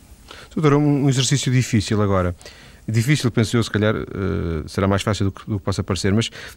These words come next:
pela sua experiência, sem qualquer preocupação de rigor, destes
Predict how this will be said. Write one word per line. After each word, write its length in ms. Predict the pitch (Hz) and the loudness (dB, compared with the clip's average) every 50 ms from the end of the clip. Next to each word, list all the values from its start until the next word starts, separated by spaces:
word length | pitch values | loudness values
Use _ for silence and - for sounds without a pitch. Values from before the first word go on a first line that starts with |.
| - | -2
pela 100 | - 139 | 0 0
sua 140 | 131 - 165 | 2 4 2
experiência, 480 | 147 - - 143 131 135 135 120 - 123 | 2 2 2 4 4 4 4 4 2 0
sem 160 | - 165 156 | 2 2 2
qualquer 360 | 143 147 139 123 - 143 131 | 2 2 2 2 2 2 2
preocupação 540 | - - 135 123 - - - 123 - 135 127 | 2 2 0 0 0 0 -2 -2 2 2 2
de 100 | 120 117 | 2 2
rigor, 400 | 110 113 110 101 110 113 117 117 - - - - - - - - - - - | 2 0 2 2 2 2 2 0 -4 -12 -18 -18 -16 -16 -16 -18 -18 -14 -10
destes 600 | - 110 113 156 156 147 - - - - - - | -4 0 2 4 4 4 2 0 0 0 -2 -2